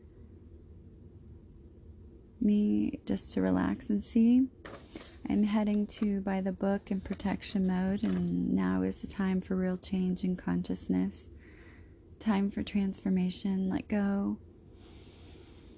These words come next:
of the fear of change. Intuition will lead me through darkness. Trust light will dawn.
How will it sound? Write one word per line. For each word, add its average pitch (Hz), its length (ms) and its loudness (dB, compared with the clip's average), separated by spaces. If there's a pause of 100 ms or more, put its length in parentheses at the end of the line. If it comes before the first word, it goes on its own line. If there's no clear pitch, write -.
(760)
of 220 160 0
the 208 100 -4
fear 214 320 2
of 208 120 -2
change. 214 580 2 (1900)
Intuition 214 840 0
will 202 160 0
lead 208 240 0
me 208 180 4
through 196 280 -2
darkness. 196 840 0 (1120)
Trust - 460 -2
light 196 240 -2
will 208 140 -2
dawn. 196 420 -4